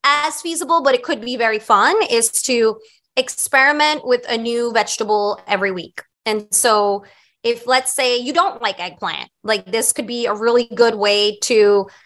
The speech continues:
think about, "Okay, well, you know, I have an Italian eggplant, I have Japanese eggplant, I have small baby eggplants." Like, there's obviously so much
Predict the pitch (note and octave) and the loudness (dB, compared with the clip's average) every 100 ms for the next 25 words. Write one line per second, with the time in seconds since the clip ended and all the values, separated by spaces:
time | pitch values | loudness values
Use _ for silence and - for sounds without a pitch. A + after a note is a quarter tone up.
0 | _ _ D4+ D#4+ C4 G#3+ G3+ G3+ G3+ A#3 | _ _ -4 -2 2 4 6 4 0 -4
1 | A#3+ A3 G#3+ G#3+ G#3 A3+ G#3+ G3+ G3 G3 | -2 0 2 2 2 0 2 2 2 0
2 | G3+ G3+ G3+ G3 G3+ D#4 C#4 C#4 C4+ C4 | -2 0 -2 -4 0 2 2 -2 -6 -6
3 | C#4 B3 A#3 F#3+ G#3 G#3 A#3 C4+ C#4 C4 | -4 -2 0 -2 2 0 2 -2 0 0
4 | B3 C4+ A#3+ A3 F#3 - G#3 G3 C4 B3 | 0 0 0 0 -4 -2 -2 0 0 0
5 | A#3+ A#3 B3+ A#3 A3+ A3+ G3+ G#3+ G#3+ - | 0 0 -2 -2 -2 -6 -8 0 0 0
6 | B3 B3 - B3+ A#3+ B3 B3 | -6 -6 -4 0 0 0 -4